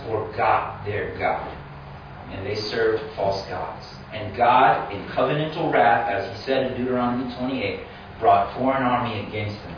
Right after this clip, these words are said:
to oppress them. And they repented and cried out to God, and God elected a judge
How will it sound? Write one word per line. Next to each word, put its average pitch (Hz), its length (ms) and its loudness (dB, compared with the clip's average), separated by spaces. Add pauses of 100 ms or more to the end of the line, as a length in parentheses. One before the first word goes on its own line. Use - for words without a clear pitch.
to - 160 -10
oppress - 400 0 (100)
them. - 140 -8 (340)
And - 180 -2
they 127 100 4
repented 131 680 2
and 110 140 -6
cried 147 340 8
out - 260 4
to - 80 -4
God, 123 280 8
and 104 100 -4
God 120 320 4
elected 117 360 0
a 104 160 -4
judge - 340 2